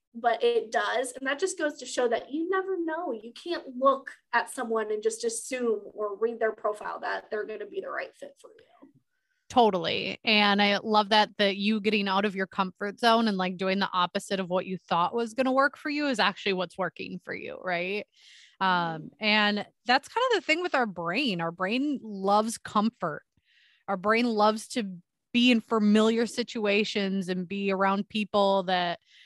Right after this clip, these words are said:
Speaker 2: uh, remind us of, you know, whatever, like, things that we're comfortable with. So, uh, that's cool that you're, <laughs> you got this, like, woo-woo ass doctor and you're like,
Speaker 1: <laughs>
Speaker 2: "All right, this is cool. This is working." <laughs>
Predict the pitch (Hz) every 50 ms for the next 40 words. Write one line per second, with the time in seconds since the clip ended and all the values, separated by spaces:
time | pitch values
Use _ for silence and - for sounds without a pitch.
0 | _ _ _ _ _ _ _ - 180 175 170 170 165 160 165 160 - 190 185 190
1 | 190 202 196 196 196 202 196 202 196 190 - - 190 175 175 170 175 190 214 208
2 | 202 202 180 165 170 180 185 208 190 160 156 151 156 165 165 160 - 170 175 185
3 | - 196 202 208 - 285 320 381 - - 220 180 175 180 170 165 165 165 180 -
4 | - - 190 180 175 170 165 165 165 180 - _ _ _ - 185 180 180 175 165
5 | 160 156 - 190 190 - - - 208 202 190 180 175 185 165 175 180 180 180 175
6 | 180 151 - - - - - - - 240 - - - - - - - - - -
7 | - - - - 349 302 294 269 302 302 294 - 311 302 254 - 277 269 254 233
8 | 220 240 247 247 240 247 254 254 247 240 233 233 240 247 - - 220 190 202 233
9 | - _ - 226 202 196 196 190 185 202 202 202 202 202 202 196 - 269 269 262
10 | 240 226 214 214 220 214 233 269 254 - 269 240 - - 240 208 202 202 202 202
11 | 208 226 302 311 247 233 220 214 214 208 208 - 254 233 220 226 226 247 320 -